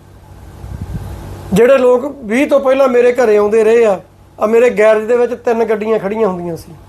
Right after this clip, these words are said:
ਤੇ ਅੱਜ ਆ ਕੇ ਆਪੇ ਹੀ ਦੇਖ ਲਓ, ਮੈਂ ਨਹੀਂ ਕੁਛ ਕਹਿਣਾ ਚਾਹੁੰਦਾ। ਤੇ ਜਿਨ੍ਹਾਂ ਨੇ ਉੱਥੋਂ ਕਮਾਈਆਂ ਕੀਤੀਆਂ, ਉਹਨਾਂ ਨੇ ਕ-, ਗੁਰੂ ਸਾਹਿਬ ਨੂੰ, ਗੁਰਬਾਣੀ ਨੂੰ ਵੇਚਣ ਵਾਲੇ ਵੀ ਬਥੇਰੇ ਆ ਤੇ ਗੁਰਬਾਣੀ ਉੱਤੋਂ ਦੀ ਜਾਨ ਵਾਰਨ ਵਾਲੇ ਵੀ ਬਥੇਰੇ ਆ।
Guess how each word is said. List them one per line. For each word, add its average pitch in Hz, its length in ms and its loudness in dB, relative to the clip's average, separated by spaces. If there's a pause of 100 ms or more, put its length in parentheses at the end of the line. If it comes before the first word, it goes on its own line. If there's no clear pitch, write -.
(2250)
ਤੇ - 200 0
ਅੱਜ 208 140 0
ਆ 226 120 4
ਕੇ 226 140 0
ਆਪੇ 220 220 0
ਹੀ 233 40 0
ਦੇਖ 208 220 0
ਲਓ, 233 140 2
ਮੈਂ 196 180 2
ਨਹੀਂ 214 120 -2
ਕੁਛ 196 200 -8 (140)
ਕਹਿਣਾ 190 220 2
ਚਾਹੁੰਦਾ। 170 320 -6 (2000)
ਤੇ 202 60 4
ਜਿਨ੍ਹਾਂ 254 300 4
ਨੇ 254 80 4
ਉੱਥੋਂ 247 220 2
ਕਮਾਈਆਂ 226 440 2
ਕੀਤੀਆਂ, 233 500 -2 (1080)
ਉਹਨਾਂ 254 280 4
ਨੇ 247 100 2
ਕ-, 240 280 -2
ਗੁਰੂ 226 280 0
ਸਾਹਿਬ 247 320 2
ਨੂੰ, 247 300 -6 (480)
ਗੁਰਬਾਣੀ 226 520 2
ਨੂੰ 262 440 -2
ਵੇਚਣ 220 420 0
ਵਾਲੇ 247 280 2
ਵੀ 262 120 -4
ਬਥੇਰੇ 247 420 2
ਆ 247 40 2
ਤੇ 233 140 0
ਗੁਰਬਾਣੀ 214 500 2
ਉੱਤੋਂ 226 220 -4
ਦੀ 226 100 -4
ਜਾਨ 202 340 2
ਵਾਰਨ 208 260 2
ਵਾਲੇ 190 180 0
ਵੀ 196 100 -8
ਬਥੇਰੇ 170 400 -10
ਆ। - 20 -18